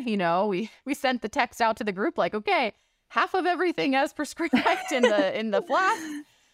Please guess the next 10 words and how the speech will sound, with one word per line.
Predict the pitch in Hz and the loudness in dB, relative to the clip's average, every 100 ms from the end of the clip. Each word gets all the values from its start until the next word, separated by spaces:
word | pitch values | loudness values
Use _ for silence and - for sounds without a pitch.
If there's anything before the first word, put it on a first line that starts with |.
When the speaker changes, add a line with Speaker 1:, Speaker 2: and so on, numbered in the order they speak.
| - | -4
Speaker 1:
Um, | 254 247 240 226 220 214 | 0 2 2 2 0 0
and | 202 226 | 0 2
I | 226 240 | 2 0
headed | 254 233 247 | 0 0 0
over | 269 226 220 | 0 0 -2
to, | - 190 185 180 - | -2 0 2 2 0
um, | 175 170 160 160 151 143 156 _ _ _ - | 0 0 -2 -2 -4 -6 -10 _ _ _ -4
Mount | 202 - | -4 -2
Kerrigan. | - 392 370 165 147 143 196 _ _ _ - | -2 0 0 0 -2 -2 -6 _ _ _ -4
And | 220 220 208 202 190 190 185 | 0 2 2 0 -2 -2 -4